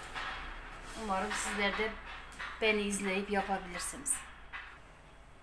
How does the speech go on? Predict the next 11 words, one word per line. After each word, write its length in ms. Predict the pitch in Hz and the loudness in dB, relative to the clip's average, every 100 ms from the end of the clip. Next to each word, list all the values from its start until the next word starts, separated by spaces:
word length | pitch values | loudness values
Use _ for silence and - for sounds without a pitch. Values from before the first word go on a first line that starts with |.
| - - - - - - - - | -16 -14 -14 -14 -16 -16 -16 -12
Şöyle 380 | - 254 214 214 | -2 2 2 0
bir 40 | |
su 220 | - 220 | -6 -2
bardağı 520 | 220 220 214 202 220 285 - 208 | 4 4 6 4 4 2 -4 -4
yağ 180 | 214 196 | 2 4
aldım. 440 | 190 196 190 254 - - - - - - - - - - - - 196 | 4 2 4 2 2 -8 -18 -18 -18 -18 -18 -16 -16 -16 -16 -12 -6
Ee, 280 | 190 190 - - - 220 | -4 8 8 8 4 2
yufkaları 540 | 208 - 214 208 202 | -2 4 8 8 8
yağlamak 560 | 202 196 196 190 185 180 | 6 6 6 4 2 0
için 180 | - 175 | -2 -4
arkadaşlar. 580 | 165 175 170 - 214 | -4 -4 -2 2 2